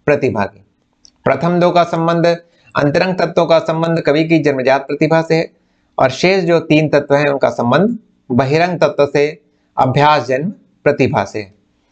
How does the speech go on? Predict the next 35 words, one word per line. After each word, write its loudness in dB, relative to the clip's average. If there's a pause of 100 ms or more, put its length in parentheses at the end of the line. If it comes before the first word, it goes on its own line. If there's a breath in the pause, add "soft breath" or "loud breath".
(300)
अब 2
हम 2
इनको 0
बारी 0
बारी -2
से -2
इन -4
पर, 0 (120)
इनका 2
अध्ययन -2
करेंगे। -4 (1700 loud breath)
उदा-, -2
पहला 4
है 4
उदात्त 0
विचार 0
एवं 0
विषय -2
वस्तु -2
का 4
चयन। -2 (880)
उदात्त 0
के 2
पांचों 0
स्रोतों 0
में 0
प्रथम 0
स्थान -2 (240)
कवि 2
के 0
उदात्त -2
या 4
उत्कृष्ट 0
विचार 2
है। -14